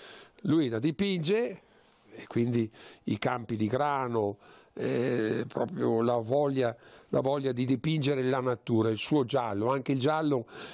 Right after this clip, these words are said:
il giallo è un colore molto importante anche sotto il profilo teologico, perché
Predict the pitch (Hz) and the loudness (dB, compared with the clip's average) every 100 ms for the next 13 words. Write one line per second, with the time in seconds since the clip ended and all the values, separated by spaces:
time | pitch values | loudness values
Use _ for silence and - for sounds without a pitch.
0 | - 123 170 147 127 120 113 - 143 165 | -6 0 0 0 -2 -2 -2 2 2 2
1 | 123 165 165 135 110 117 - 131 131 123 | 2 2 2 2 2 0 0 -2 0 0
2 | 139 131 151 147 139 143 170 143 131 135 | 0 0 0 -2 0 -2 2 0 2 2
3 | 135 127 117 135 123 135 165 | 2 2 0 -2 -2 0 0